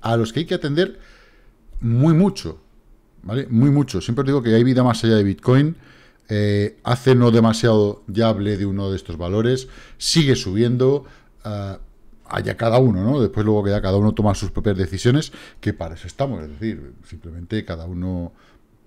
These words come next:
pone sobre la mesa sus cartas, eh, yo os digo lo que yo hago, y luego ya cada uno, pues, decide lo que hacer. Muchas veces ni siquiera os digo lo que hago, os doy pistas. No puedo hacer mucho más.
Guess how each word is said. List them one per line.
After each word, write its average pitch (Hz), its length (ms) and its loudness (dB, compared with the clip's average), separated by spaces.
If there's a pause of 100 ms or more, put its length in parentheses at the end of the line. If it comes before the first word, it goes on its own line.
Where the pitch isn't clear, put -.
(400)
pone 120 260 2
sobre 113 220 0
la 107 120 -2
mesa 113 220 -4
sus 131 220 -10
cartas, 180 480 -4 (420)
eh, 90 380 -8
yo 110 100 0
os 110 80 -4
digo 101 180 -4
lo 90 140 -8
que 113 140 0
yo 117 160 0
hago, 123 220 -6
y 113 60 -14 (720)
luego - 220 -2
ya - 140 -6
cada - 220 -10
uno, 92 300 -10 (320)
pues, 98 180 -4
decide 92 380 -4
lo 90 120 -4
que 78 80 -12
hacer. 80 240 -10 (320)
Muchas 131 240 4
veces 156 140 0
ni 127 60 0
siquiera 120 220 0
os 110 80 0
digo 113 160 2
lo 95 100 -2
que 85 60 -6
hago, 95 140 -4
os 78 100 -10
doy 85 320 -8
pistas. - 680 -12 (1300)
No 82 160 -14
puedo 76 180 -16
hacer 85 220 -14
mucho 82 240 -16
más. - 300 -18